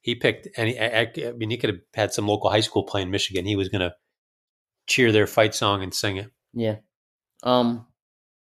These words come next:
Speaker 1: Go ahead. Your, your show. Go ahead.
Speaker 2: Uh, yeah. Uh, n-, I think we're, I think we got basically everything in this show, and I think, uh, we had a pretty good show today.
Speaker 1: Okay. What I'm gonna ask you this is, it wasn't on our agenda.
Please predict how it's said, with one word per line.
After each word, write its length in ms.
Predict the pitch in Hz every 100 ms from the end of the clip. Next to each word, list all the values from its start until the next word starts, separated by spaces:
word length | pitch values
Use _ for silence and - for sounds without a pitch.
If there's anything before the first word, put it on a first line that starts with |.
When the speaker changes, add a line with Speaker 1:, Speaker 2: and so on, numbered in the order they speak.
| _ _ _ _ _ _ _ _ _
Speaker 1:
Go 100 | -
ahead. 200 | 143 127 -
Your, 160 | 107 113
your 140 | 113
show. 240 | - 107 -
Go 60 |
ahead. 140 | 101 92 -
Speaker 2:
Uh, 300 | 123 117 113 - - _ _ _
yeah. 300 | 98 139 123
Uh, 500 | 107 - 113 110 104 101 _ _ _ _ _
n-, 120 | 117
I 140 | - 120
think 220 | 143 131
we're, 160 | 127 117
I 100 | 120
think 220 | 120 120
we 80 | 117
got 420 | 113 113 107 -
basically 420 | - 117 117 113 113
everything 440 | 113 113 123 117
in 80 | 113
this 160 | 113
show, 300 | - 117 120
and 100 | 120
I 80 | 110
think, 400 | 110 110 107 -
uh, 280 | 107 104 104 101 _ _ -
we 80 | 117
had 140 | 113
a 60 | 110
pretty 260 | - 131
good 120 | 123
show 200 | 120 131
today. 240 | 143 85 85 _ -
Speaker 1:
Okay. 180 | 143 117
What 240 | 113 180 -
I'm 160 | 156
gonna 120 | 160 143
ask 200 | 135 -
you 80 |
this 160 | 113 104
is, 100 | 98
it 40 |
wasn't 260 | 107 117 113
on 60 | 101
our 100 | 95
agenda. 420 | 90 107 98